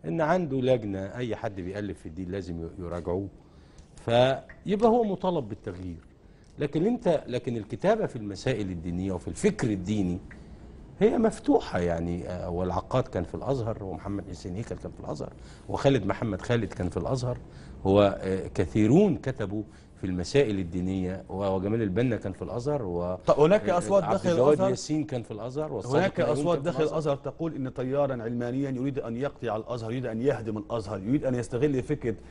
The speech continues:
Speaker 2: يعني جمود الخطاب الديني ل-، للقضاء على الأزهر.
Speaker 1: لا، أنا من الذين لا يطالبون بهدم الأزهر، لأن جزءا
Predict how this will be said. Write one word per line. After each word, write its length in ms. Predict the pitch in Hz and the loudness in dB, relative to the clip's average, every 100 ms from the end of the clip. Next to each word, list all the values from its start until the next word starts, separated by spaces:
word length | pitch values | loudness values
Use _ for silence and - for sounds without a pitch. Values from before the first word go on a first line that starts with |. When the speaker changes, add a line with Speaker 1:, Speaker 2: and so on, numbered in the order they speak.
| - - | -20 -6
Speaker 2:
يعني 240 | 104 107 110 | 0 0 2
جمود 300 | 127 160 151 | 2 4 2
الخطاب 400 | 120 120 147 127 | 0 2 2 2
الديني 500 | 113 160 175 180 - - | -2 0 2 0 -2 -6
ل-، 380 | 131 165 180 175 - - - | 0 4 4 2 -6 -18 -6
للقضاء 440 | 143 143 135 143 | -6 -2 0 2
على 140 | 110 95 | 0 -2
الأزهر. 240 | 90 104 | -8 -6
Speaker 1:
لا، 240 | 104 - 131 | -6 -2 2
أنا 120 | 135 | 2
من 240 | 110 107 | 4 2
الذين 500 | 104 95 92 113 107 | 2 0 0 0 -2
لا 180 | 90 101 | 0 0
يطالبون 560 | 113 - 107 92 104 104 | -2 -2 -4 -2 -2 -4
بهدم 340 | 90 107 104 | -4 -4 -4
الأزهر، 480 | 95 113 113 113 110 | -6 -6 -6 -8 -6
لأن 480 | 95 76 104 95 90 | -6 -6 -6 -6 -4
جزءا 440 | 120 104 85 - | -4 -4 -8 -12